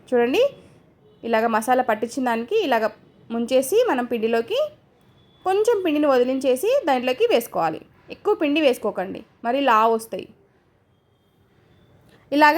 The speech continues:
అన్ని బజ్జీలు వేసేసుకొని నిదానంగా మీడియం ఫ్లేమ్‌లోనే గోల్డెన్ కలర్ వచ్చేంత వరకు వేయించుకోవాలి. ఇవి వేడివేడిగా తింటే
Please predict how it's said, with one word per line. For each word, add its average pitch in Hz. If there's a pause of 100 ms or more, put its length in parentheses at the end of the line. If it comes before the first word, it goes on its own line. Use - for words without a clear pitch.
అన్ని 262
బజ్జీలు 247
వేసేసుకొని 247 (400)
నిదానంగా 311
మీడియం 277
ఫ్లేమ్‌లోనే 262 (120)
గోల్డెన్ 262
కలర్ 247
వచ్చేంత 226
వరకు 240
వేయించుకోవాలి. 208 (1400)
ఇవి 247
వేడివేడిగా 262
తింటే 254